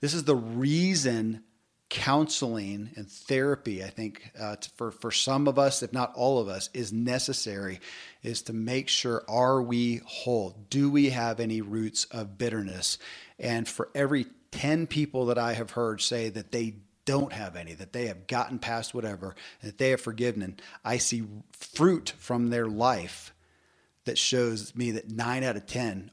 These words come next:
are incorrect. And I just assume at this point that anyone who says that is kidding themselves. It's so rare to find somebody who is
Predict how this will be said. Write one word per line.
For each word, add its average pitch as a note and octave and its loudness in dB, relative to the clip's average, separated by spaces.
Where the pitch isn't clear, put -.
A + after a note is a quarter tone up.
are A2 -6
incorrect. G#2 -6
And B2+ -2
I C3 6
just B2+ 2
assume B2 4
at G#2 -14
this A#2 -4
point F2 -10
that B2 0
anyone C#3+ 8
who B2+ 2
says B2 0
that F#2 -6
is A#2+ -4
kidding B2 0
themselves. G#2+ -4
It's - -2
so C3 6
rare A#2+ 0
to G2 -6
find A2 -4
somebody G#2 -4
who G#2+ -4
is G2 -8